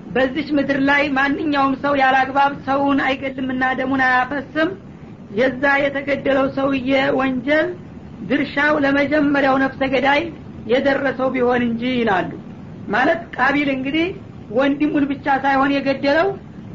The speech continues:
በአለም ለሚገደሉ ሰዎች ሁሉ ተጠያቂ ነው እስከ ቂያማ ቀን ድረስ ማለት ነው።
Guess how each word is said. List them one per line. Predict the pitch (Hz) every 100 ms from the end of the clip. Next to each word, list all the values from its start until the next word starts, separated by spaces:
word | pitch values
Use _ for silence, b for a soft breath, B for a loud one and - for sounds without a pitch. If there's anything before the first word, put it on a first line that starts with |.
| -
በአለም | 262 277 294 311 294
ለሚገደሉ | 285 277 302 - 294 285 - 277 277 302
ሰዎች | 277 285 277
ሁሉ | 277 294
ተጠያቂ | 277 - 277 262 254 240
ነው | 240
እስከ | 233 262
ቂያማ | 254 240 233
ቀን | 233
ድረስ | 226 240 233
ማለት | 214 180
ነው። | -